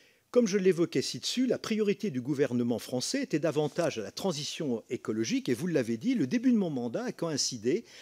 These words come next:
avec la promulgation de la loi de transition énergétique pour une croissance verte, la L T E C V, le dix-sept août deux mille quinze. On peut assez synthétiquement décrire les objectifs de cette loi que je pense vous connaissez probablement, je les rappelle rapidement.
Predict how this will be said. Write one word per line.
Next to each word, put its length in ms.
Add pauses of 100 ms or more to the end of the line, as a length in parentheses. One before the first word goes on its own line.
avec 200
la 80
promulgation 720
de 100
la 120 (180)
loi 160
de 60
transition 480
énergétique 540
pour 120
une 100
croissance 480
verte, 300 (280)
la 140
L 140
T 120
E 100
C 220
V, 140
le 100
dix-sept 440
août 60
deux 100
mille 220
quinze. 380 (800)
On 80
peut 340 (140)
assez 240
synthétiquement 720
décrire 420
les 200
objectifs 500
de 80
cette 280
loi 120
que 60
je 80
pense 360
vous 200
connaissez 340
probablement, 500
je 120
les 20
rappelle 240
rapidement. 640